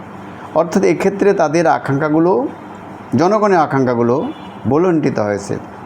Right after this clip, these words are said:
তিয়াত্তরে একটি নির্বাচন, সেখানে ছোট ছোট দলগুলিকে কোনোভাবে ছাড় দেয়নি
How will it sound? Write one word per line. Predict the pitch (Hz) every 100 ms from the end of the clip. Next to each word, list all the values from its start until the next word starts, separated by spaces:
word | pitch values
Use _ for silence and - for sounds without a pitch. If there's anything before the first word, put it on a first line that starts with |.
| -
তিয়াত্তরে | 180 196 208 190
একটি | - 180
নির্বাচন, | 160 139 151 156 160 147
সেখানে | 135 143 143 139 135 - - - - - -
ছোট | 180 175
ছোট | 160
দলগুলিকে | 156 143 147 143 147 135
কোনোভাবে | 131 139 131 131 123 127 - - - - - - - - - - - - - - - - - -
ছাড় | - 139 131
দেয়নি | 123 120 113